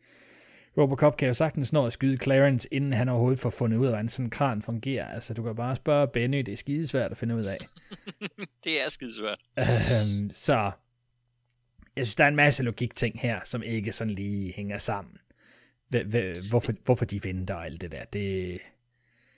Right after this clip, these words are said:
Speaker 2: Det er sjovt, fordi igen, jeg synes, det er ret mindeværdigt, ikke? Fordi der er nogle elementer af det her, som, som står tydeligt frem,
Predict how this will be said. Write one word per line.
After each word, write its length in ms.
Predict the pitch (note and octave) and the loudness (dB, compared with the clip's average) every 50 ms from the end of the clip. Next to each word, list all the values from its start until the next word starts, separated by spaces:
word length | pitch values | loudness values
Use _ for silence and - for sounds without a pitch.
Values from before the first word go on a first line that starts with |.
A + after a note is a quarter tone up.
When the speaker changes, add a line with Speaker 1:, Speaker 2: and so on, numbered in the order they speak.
| _ _ - | _ _ -12
Speaker 2:
Det 60 | - | -8
er 40 | - | -4
sjovt, 280 | - - F3+ F#3+ D#3 - | -2 0 2 0 0 -2
fordi 220 | - D#3+ D#3+ C3 | -6 -10 -8 -6
igen, 240 | - D#3 E3 E3+ - C#3 | -6 -6 -6 -6 -6 -6
jeg 80 | C3 | -4
synes, 260 | - - F#3+ F3+ - | -4 -2 -4 -4 -6
det 140 | - - D3+ | -4 -2 -2
er 80 | C3+ - B2+ | -2 -2 -2
ret 120 | B2 - | -6 -6
mindeværdigt, 680 | - C#3+ C3+ B2+ C#3 E3 D#3 C#3+ A#2 F#2+ E2+ - F2 - - | -8 -8 -6 -6 -6 -6 -4 -4 -4 -4 -4 -8 -12 -14 -14
ikke? 140 | C3+ C3+ - | -14 -12 -10
Fordi 160 | - - B2 | -10 -8 -4
der 80 | A2 A#2 | -4 -4
er 40 | A2+ | -4
nogle 260 | A#2 A#2 A#2 A#2 A#2+ | -4 -6 -8 -8 -8
elementer 480 | A#2+ A2+ A2 A#2+ D3 E3 E3 - - F#2+ | -6 -6 -6 -4 -4 -6 -4 -2 -2 -2
af 120 | G2 G2+ | -2 -2
det 120 | A#2 A#2 B2 | -2 -2 -2
her, 220 | B2+ A#2+ F#2 E2 | -2 -2 -2 -2
som, 300 | - - B2 G#2+ G2+ - - | -2 -4 -4 -4 -6 -8 -6
som 200 | - B2 A2+ G2 | -6 -4 -4 -4
står 180 | - - A#2 | -4 -4 -6
tydeligt 360 | G#2 - - B2 A#2 A#2+ A#2+ - | -6 -6 -6 -6 -6 -6 -6 -4
frem, 280 | - A2+ A2 A2 G#2+ | -4 -4 -4 -6 -8